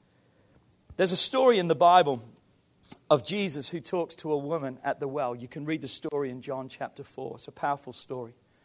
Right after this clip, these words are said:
There's so many things that shouldn't have happened or caused that to happen. She shouldn't have been there at that time. Jesus was a Jew. She was a Samaritan. She was a woman. She shouldn't have had interaction. They shouldn't have talked. There were so many things set up for that event not to happen.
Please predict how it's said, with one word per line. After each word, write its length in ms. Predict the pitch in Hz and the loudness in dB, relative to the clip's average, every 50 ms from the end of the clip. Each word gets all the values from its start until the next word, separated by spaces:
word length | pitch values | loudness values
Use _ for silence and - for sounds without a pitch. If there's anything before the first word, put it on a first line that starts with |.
| _ _ _ _ _ _ _ _ _ _ _ _ _ _ _ | _ _ _ _ _ _ _ _ _ _ _ _ _ _ _
There's 180 | - 156 151 | 0 0 2
so 180 | - - 233 220 | 6 6 6 6
many 360 | 214 208 196 185 170 143 - _ _ | 6 2 0 0 -2 -4 -8 _ _
things 480 | - - - 220 214 202 190 185 - - | -12 0 0 2 2 2 -4 -6 -6 -4
that 240 | - 156 - - _ _ _ _ _ _ _ | -4 -6 -6 -6 _ _ _ _ _ _ _
shouldn't 420 | - - - - 254 190 208 214 | -8 -4 0 0 2 2 2 0
have 100 | 180 151 | -2 -4
happened 600 | - - - - 220 220 214 - _ 180 160 151 | -4 -10 -10 -8 -6 -8 -8 -8 _ -10 -6 -2
or 120 | 156 160 156 | -2 -2 -2
caused 420 | 160 - - 208 196 190 185 - | -2 -2 0 2 2 2 0 -2
that 180 | 185 165 135 - | -4 -4 -4 -4
to 80 | - | -8
happen. 600 | 165 - 139 185 185 165 - _ - 131 135 127 - - - - - _ _ | -8 -8 -8 -10 -10 -10 -10 _ -10 -10 -10 -10 -12 -18 -20 -20 -20 _ _
She 180 | - - - | -6 -4 -2
shouldn't 320 | 185 - - - 208 208 190 | 0 0 2 2 0 0 -2
have 160 | 180 135 - | -6 -8 -4
been 280 | - 214 208 208 196 180 | -2 -2 -2 0 0 0
there 200 | 170 156 147 143 | 2 2 2 2
at 80 | - - | 2 0
that 200 | 156 147 - - | -4 -4 -2 -8
time. 640 | - - 190 165 151 143 139 135 131 123 131 139 - _ _ _ | -8 -6 -4 -2 -2 0 -2 -2 -6 -10 -14 -18 -20 _ _ _
Jesus 420 | - 202 208 196 180 175 170 - | -2 -2 0 0 0 -2 -4 -4
was 140 | 180 170 151 | -4 -2 -2
a 80 | 160 | -4
Jew. 320 | 135 - - 196 185 170 156 | -4 -4 -4 -4 -4 -4 -4
She 180 | - - 175 | -4 -4 -4
was 160 | 175 165 160 135 | -4 -4 -4 -2
a 60 | 143 | -4
Samaritan. 640 | - - 175 160 170 180 185 190 180 165 - 151 139 | -4 -4 -4 -4 -2 0 2 2 2 0 -2 -6 -8
She 160 | - - 190 | -6 -6 -6
was 160 | 165 160 143 | -4 -2 -4
a 40 | 160 | -4
woman. 400 | 151 139 180 220 220 196 165 147 | -4 2 2 2 2 2 0 -4
She 200 | 135 - - 160 | -4 -6 -4 -4
shouldn't 300 | - - 202 185 175 165 | -2 -2 -2 -4 -4 -12
have 100 | 175 - | -12 -8
had 240 | - 180 175 170 170 | -4 -4 -2 -2 -4
interaction. 840 | 165 170 165 - - 165 156 180 196 202 - - - - 160 147 | -6 -6 -6 -6 -6 -2 -2 0 0 0 -2 -4 -6 -6 -4 -4
They 100 | 143 151 | -4 -4
shouldn't 340 | 151 - - 208 175 185 - | -4 -4 -4 -6 -6 -6 -10
have 120 | 156 - | -12 -12
talked. 480 | - - 240 214 175 - - - - _ | -6 0 0 0 0 0 -10 -18 -10 _
There 140 | - 208 202 | 0 2 4
were 60 | 208 | 4
so 300 | - - - - 277 277 | 4 2 2 2 2 2
many 220 | 285 285 262 240 | 2 2 2 2
things 420 | - - - 247 233 214 196 190 - | -2 -4 -2 0 0 0 0 -2 -4
set 300 | - - - 220 220 208 | -4 0 4 4 4 4
up 300 | 208 208 180 - - - | 4 2 2 0 -2 -8
for 140 | - 190 | -8 -2
that 200 | 180 180 180 170 | 0 0 2 2
event 400 | 180 160 131 185 185 180 - - | 0 -2 0 -2 -2 -2 -4 -6
not 220 | 165 160 151 - - | -6 -8 -6 -6 -8
to 80 | - | -12
happen. 480 | 156 127 160 160 156 156 _ - 113 92 | -12 -6 -4 -4 -4 -4 _ -18 -20 -20